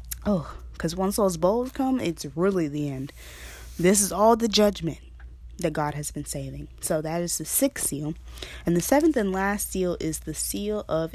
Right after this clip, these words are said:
Israel. These are the one hundred and forty-four thousand people, essentially, of the twelve sons of Jacob. So this is Joseph, Zebulun, Levi,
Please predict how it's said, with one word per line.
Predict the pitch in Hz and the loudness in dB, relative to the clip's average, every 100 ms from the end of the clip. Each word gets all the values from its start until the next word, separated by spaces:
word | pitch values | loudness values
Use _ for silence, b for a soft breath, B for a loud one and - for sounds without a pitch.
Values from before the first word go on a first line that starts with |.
| - | -4
Israel. | 156 143 139 131 | -4 -4 -6 -6
These | 139 190 | -4 -2
are | 196 185 | 0 0
the | 160 | -4
one | 156 175 214 | -2 0 0
hundred | - 196 190 165 | -2 -4 -2 -4
and | 156 | -6
forty-four | - 196 202 - 196 | -2 0 0 -2 -2
thousand | 190 165 160 160 160 156 B B B B B B B B B B B B B - - | -2 -4 -4 -4 -4 -6 B B B B B B B B B B B B B -18 -14
people, | - 233 - 160 - | -2 0 0 -2 -2
essentially, | 160 156 147 165 160 156 - | -2 -2 -2 -4 -4 -4 2
of | 156 151 147 143 - - | 2 2 -4 -6 -14 -6
the | 170 156 | -4 -4
twelve | - 226 226 233 | -4 0 0 0
sons | - 208 190 185 196 - | -2 -2 0 -2 -4 -4
of | 165 160 160 - - - - | -2 -2 -6 -10 -16 -16 -8
Jacob. | 160 151 - 147 - | -4 -4 -4 -12 -10
So | - 147 | -6 -2
this | 156 - | -2 -4
is | 143 - | -8 -8
Joseph, | - 233 233 - 226 226 - - | 2 4 4 2 0 0 -8 -12
Zebulun, | - 190 196 190 190 190 - | 2 2 2 0 0 -2 -2
Levi, | 151 175 180 170 170 165 | 0 2 4 2 2 0